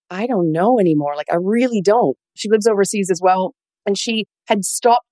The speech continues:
ever believing she could ever go and see, like, visit her family. She hadn't visited her family for four years. So we start to bring those, like, dreams back into her, like, line of sight.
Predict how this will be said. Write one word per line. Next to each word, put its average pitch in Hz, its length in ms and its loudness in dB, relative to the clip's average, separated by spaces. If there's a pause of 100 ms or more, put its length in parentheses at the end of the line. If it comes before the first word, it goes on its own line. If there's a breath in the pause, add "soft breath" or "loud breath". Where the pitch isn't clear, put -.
(260)
ever 220 220 4
believing 220 400 2
she 202 140 -4
could 208 220 0
ever 190 240 0
go 185 180 2
and 185 100 2
see, 196 300 -2
like, 170 220 2
visit 185 280 -2
her 196 80 2
family. 220 280 0
She 208 120 -2
hadn't 185 120 0
visited 190 240 -6
her 190 60 -4
family 214 300 0
for 196 160 -12
four 202 200 2
years. 220 260 0 (220)
So 247 140 2
we 226 100 -2
start - 220 -2
to 302 80 -2
bring 233 260 0
those, 226 160 2
like, 196 180 0
dreams 208 580 0
back 175 240 -2
into 208 380 0
her, 185 220 2
like, 160 240 2 (720)
line 202 240 2
of 175 80 -4
sight. 208 440 -4